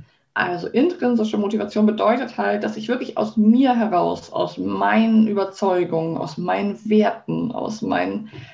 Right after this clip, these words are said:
Visionen und Wünschen, dass ich daraus die Motivation schöpfe,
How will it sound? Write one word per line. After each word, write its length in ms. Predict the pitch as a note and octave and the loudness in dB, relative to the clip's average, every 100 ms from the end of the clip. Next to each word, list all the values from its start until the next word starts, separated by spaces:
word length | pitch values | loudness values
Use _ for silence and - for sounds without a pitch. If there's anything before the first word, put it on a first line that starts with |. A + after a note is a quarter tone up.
| - _ - | -20 _ -10
Visionen 880 | F3+ A3 A3+ G3 G3 A#3 A#3+ A#3 | 2 4 4 2 4 4 6 4
und 260 | G#3+ G#3 E3+ | 4 2 0
Wünschen, 520 | F#3 A#3 A#3+ - E3 | 2 4 2 -4 -8
dass 160 | E3+ F#3+ | -6 -10
ich 240 | F3+ _ | -12 _
daraus 640 | - G#3+ C4 A#3+ A3 A3+ | -2 0 2 2 0 0
die 100 | A3 | -2
Motivation 760 | G3 F#3+ F#3 F3+ - A3 A#3+ C4+ | -4 -4 -4 -4 -2 2 2 2
schöpfe, 680 | - G#3+ G#3+ G3+ G3+ G3+ | 2 0 0 -2 0 0